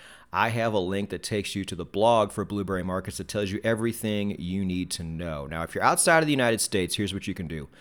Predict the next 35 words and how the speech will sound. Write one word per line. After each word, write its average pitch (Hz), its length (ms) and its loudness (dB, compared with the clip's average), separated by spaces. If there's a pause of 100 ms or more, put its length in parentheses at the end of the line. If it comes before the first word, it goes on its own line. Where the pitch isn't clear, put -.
(260)
At - 100 -6
the 101 60 -2
bottom 127 340 4
of 147 80 0
that 127 160 2
blog, 78 240 -2 (500)
there 92 180 -2
is 110 100 0
a 117 80 4
link. 104 320 -6
If - 100 -16
you 92 80 -6
click - 380 0
that 131 200 4
link 127 180 0
and 117 80 0
sign 117 280 0
up, 101 200 -2
you'll 98 140 0
get 87 280 -4
many 101 240 0
things. - 400 -10
One, 92 400 2 (680)
double 160 240 4
the 123 80 2
cashback 104 680 0
bonus 101 420 -2
you 98 100 -2
would 110 100 0
have 82 140 -6
gotten 82 440 -4
this 98 240 -4
time 92 400 -4
last 82 400 -6
year. 90 260 -6